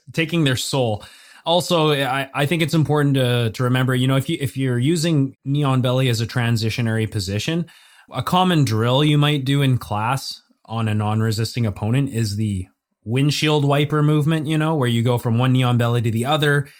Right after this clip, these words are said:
and you're windshield wiping your feet so that they can't trap you in the three quarter mount or, or catch you in a half guard.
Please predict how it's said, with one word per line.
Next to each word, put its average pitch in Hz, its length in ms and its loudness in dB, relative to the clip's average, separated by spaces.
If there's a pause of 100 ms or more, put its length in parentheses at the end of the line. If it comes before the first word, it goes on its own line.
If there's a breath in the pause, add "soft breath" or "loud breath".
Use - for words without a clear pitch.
(200 loud breath)
and 123 140 0
you're 127 120 2
windshield 135 440 2
wiping 127 340 2
your 113 100 2
feet 120 440 -4 (280 soft breath)
so - 160 -8
that 117 260 -2
they 113 100 0
can't 113 340 -4
trap 104 380 -4
you 117 100 2
in 117 80 2
the 110 100 2
three 110 220 -4
quarter 110 600 -2
mount 113 440 -2
or, 98 160 -6
or 98 240 -6
catch - 340 -6
you 113 80 -2
in 107 80 -2
a 98 60 -4
half 110 280 -6
guard. 127 320 -2